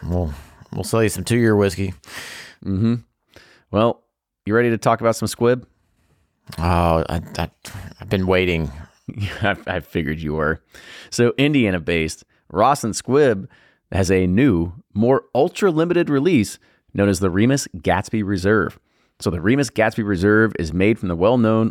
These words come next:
Speaker 2: Lawrenceburg, Indiana distillery's reserve stocks of fifteen-year-old straight bourbon whiskey. It's bottled at cask strength, which is ninety-seven point eight proof, and has been made available in this month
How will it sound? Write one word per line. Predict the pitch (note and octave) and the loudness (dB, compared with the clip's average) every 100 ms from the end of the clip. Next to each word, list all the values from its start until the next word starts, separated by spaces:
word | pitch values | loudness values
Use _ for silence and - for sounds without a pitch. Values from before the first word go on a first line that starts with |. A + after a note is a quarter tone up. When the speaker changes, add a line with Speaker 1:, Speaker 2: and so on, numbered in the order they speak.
| - | -2
Speaker 2:
Lawrenceburg, | F#2 A#2 - A#2 - | -2 -2 0 -2 0
Indiana | G#2 G#2 G#2+ | 0 2 0
distillery's | F2+ G2+ A2+ G#2+ G#2+ G2 | 0 -2 0 2 2 2
reserve | G2+ G2+ F2 B2+ D3 | 0 0 2 0 -2
stocks | - G#2+ D#2 - - - _ _ - | -2 -2 0 -2 -8 -20 _ _ -4
of | E2+ | -2
fifteen-year-old | - - C3+ A#2 G#2+ A2+ | -2 -2 0 2 2 0
straight | - - F#2 - | -2 -2 -2 0
bourbon | F#2+ G2 | 0 0
whiskey. | F2+ F#2 - - _ _ _ _ - | 0 -2 -4 -12 _ _ _ _ -12
It's | - | -6
bottled | A#2 C3 D3 | -2 0 0
at | - | -2
cask | - B2 C#3 | -2 -2 -4
strength, | - G#2+ C3+ - | -2 0 0 -4
which | E2+ E2+ | -6 -4
is | E2 | -2
ninety-seven | E2 C3 C3+ - G2 F2+ | -2 0 -2 0 -2 -2
point | E2 G2+ F2+ | -4 -4 -2
eight | - | -4
proof, | C#3 C#3+ F#2+ - _ _ _ | -2 -2 -2 -6 _ _ _
and | F#2+ | -2
has | F#2+ | -2
been | D#2+ G#2+ | 0 0
made | G2 C3 | 2 2
available | B2+ A#2 A#2+ B2+ B2+ | 2 0 2 2 0
in | D#2 | 0
this | G2+ B2 - | -2 -2 0
month | G2 F#2 | 0 0